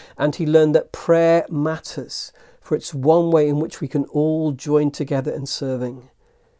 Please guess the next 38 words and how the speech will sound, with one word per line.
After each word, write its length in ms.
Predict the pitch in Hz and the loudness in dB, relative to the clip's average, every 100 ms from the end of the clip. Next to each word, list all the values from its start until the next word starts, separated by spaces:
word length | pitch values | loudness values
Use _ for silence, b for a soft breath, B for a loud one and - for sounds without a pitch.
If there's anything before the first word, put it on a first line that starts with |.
| _ _ _ - | _ _ _ -8
And 140 | 139 | -8
Paul 220 | - 190 | 2 4
reminds 560 | 190 180 175 175 175 175 | 6 4 4 4 2 2
us 160 | 165 | 0
that 180 | - - | 0 0
our 200 | 170 143 - | 0 -2 0
own 540 | 170 190 214 196 170 | 2 4 2 0 -4
difficult 520 | 147 170 - 151 143 135 | -2 -2 -2 -6 -6 -6
story, 560 | - 139 127 139 131 _ _ _ _ _ - | -6 -6 -6 -10 -18 _ _ _ _ _ -2
just 280 | 170 - | 0 0
as 180 | 175 - | -4 -4
his 220 | - 151 | -2 -4
did, 360 | - 123 135 - - | -4 -8 -8 -12 -12
will 100 | 147 | -10
come 300 | 135 - 143 135 | -8 -4 -4 -4
to 180 | - | -4
an 80 | 131 | -4
end. 460 | 123 117 131 135 - b b b b b b b b | -4 -8 -14 -20 -20 b b b b b b b b
Just 360 | - 185 - 175 | -2 -2 0 -2
as 200 | 170 - | -2 0
the 120 | 160 | 2
relief 480 | 151 151 170 160 - | 4 4 2 -2 -4
was 200 | 139 - | -4 -4
overwhelming, 840 | 160 160 151 147 139 151 139 131 | 0 0 2 2 4 4 2 -2
spoiler 520 | 123 - 156 139 135 127 | -4 -4 0 2 2 0
alert, 380 | 123 123 120 b b b - | 0 -4 -6 b b b -4
as 200 | 147 - | -2 0
the 180 | 147 147 | -2 2
airplane's 800 | 156 156 - 151 147 139 131 151 | 0 0 0 0 2 0 -2 -4
wheels 640 | 135 151 139 127 123 - | -2 2 2 0 -4 -2
left 480 | 135 147 - - - | -2 -2 -6 -16 -10
the 80 | 139 | -6
ground 560 | 143 135 113 113 107 | -6 -6 -8 -12 -14
at 160 | 143 131 | -14 -10
the 160 | 143 | -8
end 260 | 131 123 120 | -6 -6 -6
of 100 | 127 | -4
Argo. 540 | 120 120 117 110 120 | -4 -6 -8 -12 -14